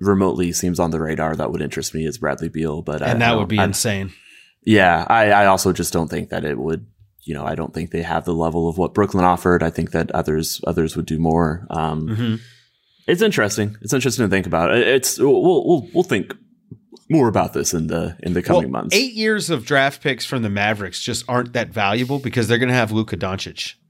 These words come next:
Speaker 2: for the
Speaker 1: Right.
Speaker 2: majority of that time, at least, if not
Speaker 1: Right.
Speaker 2: all of it. So, you know, you're gonna have a certain,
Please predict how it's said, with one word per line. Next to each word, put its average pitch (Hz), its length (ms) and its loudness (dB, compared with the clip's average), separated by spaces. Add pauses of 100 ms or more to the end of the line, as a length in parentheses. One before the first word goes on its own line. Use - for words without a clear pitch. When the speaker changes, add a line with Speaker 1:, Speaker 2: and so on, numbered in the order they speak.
(120)
Speaker 2:
for 104 140 -8
the 95 60 -6
Speaker 1:
Right. 85 140 4
Speaker 2:
majority 92 340 -2
of 87 80 -10
that 92 180 -8
time, 90 260 -6
at 95 200 -10
least, - 460 -8 (380)
if 156 220 -4
not 117 160 2
Speaker 1:
Right. 110 140 4
Speaker 2:
all 104 100 0
of 85 100 -10
it. - 220 -16
So, 113 420 2 (240)
you 123 120 -2
know, 113 80 0
you're 127 260 2
gonna 147 220 0
have 139 280 2
a 120 60 2
certain, 127 580 0